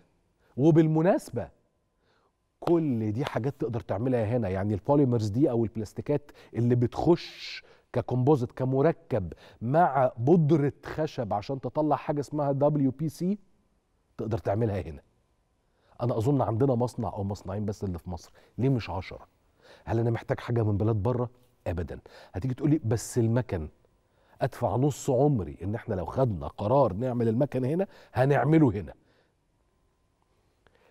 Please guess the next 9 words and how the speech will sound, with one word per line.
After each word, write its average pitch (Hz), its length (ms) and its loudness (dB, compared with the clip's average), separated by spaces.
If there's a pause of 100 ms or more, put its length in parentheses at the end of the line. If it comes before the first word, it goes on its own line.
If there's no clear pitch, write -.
(180)
آن 143 220 2
الأوان 107 580 0 (160)
إن 98 180 0
مصر 107 380 -2
تدخل 107 340 -4
في - 160 -6
مرحلة 107 680 0 (340)
تصنيع - 380 -8 (180)
تكنولوجيا، 110 640 -2